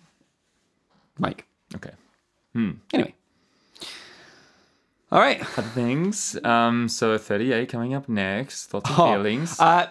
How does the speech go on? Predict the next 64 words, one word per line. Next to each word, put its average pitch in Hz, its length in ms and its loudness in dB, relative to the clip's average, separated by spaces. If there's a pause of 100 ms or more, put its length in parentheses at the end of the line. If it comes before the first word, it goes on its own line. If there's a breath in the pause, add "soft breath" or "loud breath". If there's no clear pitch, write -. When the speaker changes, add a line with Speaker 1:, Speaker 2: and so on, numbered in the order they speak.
Speaker 1:
pissed - 280 2
off 165 300 4
that 175 100 -2
you 139 120 4
put 156 220 2
Kelly 156 220 4
Wentworth 135 440 2
in 131 100 -2
front 156 220 2
of 127 80 0
my 127 80 4
eyes 123 320 2
and 123 80 2
you 120 80 4
don't 139 240 4
even 160 360 4
give 180 200 4
her 202 160 6
a 185 80 2
confessional. 147 1000 2
Speaker 2:
You 135 80 -2
were 175 80 2
saying 180 280 2
that 147 100 2
you 123 100 2
don't 123 180 2
think 117 120 -6
it 104 80 -6
bodes 104 280 0
well, 101 240 2
but 95 160 -4
do 98 80 -4
you 110 40 -6
think 117 180 -2
it's 101 140 -4
the 120 100 0
opposite, 95 640 -2
that, 87 160 -4
like, 95 260 -2
Joe 107 220 -2
and 107 80 0
Aubrey 107 320 0
are 95 80 -2
the 95 80 -4
ones 95 300 -4
who 101 80 -6
are - 20 -2
gonna 95 160 -4
be 98 120 -4
in 95 80 -6
trouble 95 340 -4
early 101 520 -2 (280 soft breath)
and 104 100 -2
you're 104 80 0
gonna 104 160 -2
see 101 160 -4
plenty 104 340 -2
of 92 160 -8
Kelly 95 260 -2
and 90 80 0
Speaker 1:
No. - 40 -2
Speaker 2:
David, 95 500 -2
Speaker 1:
Look, 123 220 2
Speaker 2:
so 95 200 -2